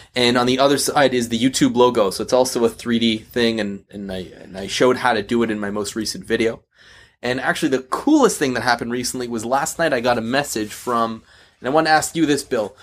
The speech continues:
How far is Rockford from Galena in Illinois?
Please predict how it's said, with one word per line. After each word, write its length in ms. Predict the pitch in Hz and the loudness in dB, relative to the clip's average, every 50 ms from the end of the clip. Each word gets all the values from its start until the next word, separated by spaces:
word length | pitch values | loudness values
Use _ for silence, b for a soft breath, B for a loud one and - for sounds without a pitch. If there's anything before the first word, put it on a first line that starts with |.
| B B B B B | B B B B B
How 260 | - - - 226 240 | -4 0 0 0 0
far 580 | 233 - - - 156 147 143 143 143 147 143 143 | -2 -4 0 2 4 4 6 4 4 2 0 -2
is 200 | - 131 117 104 | -4 -4 -4 -4
Rockford 680 | 98 104 120 135 139 - - - 147 135 127 123 113 | -4 0 0 0 0 0 -4 0 2 2 2 2 0
from 260 | - - 131 120 120 120 | -4 -4 -4 -4 -2 0
Galena 560 | 131 120 120 123 131 123 113 101 95 92 - - | 0 0 2 2 0 0 0 -4 -6 -8 -10 -10
in 120 | 113 117 | -10 -8
Illinois? 520 | 117 120 110 110 110 110 107 104 98 92 | -6 -4 -4 -4 -4 -4 -6 -6 -8 -10